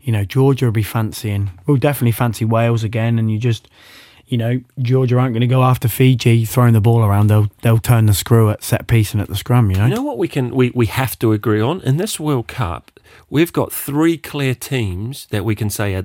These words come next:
Speaker 2: are dec-, also almost tier one sides. You know, we talk about tier one as the New Zealand, South Africa, France, Ireland, and then we go.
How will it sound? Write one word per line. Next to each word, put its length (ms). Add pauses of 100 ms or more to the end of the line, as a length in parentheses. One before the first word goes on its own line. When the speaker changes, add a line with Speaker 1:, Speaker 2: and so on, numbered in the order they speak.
Speaker 2:
are 120
dec-, 320
also 420
almost 580
tier 280
one 360 (440)
sides. 540 (580)
You 60
know, 60
we 80
talk 140
about 180
tier 220
one 300
as 200
the 200 (320)
New 180
Zealand, 460
South 340
Africa, 560
France, 420
Ireland, 480
and 140
then 160
we 80
go. 460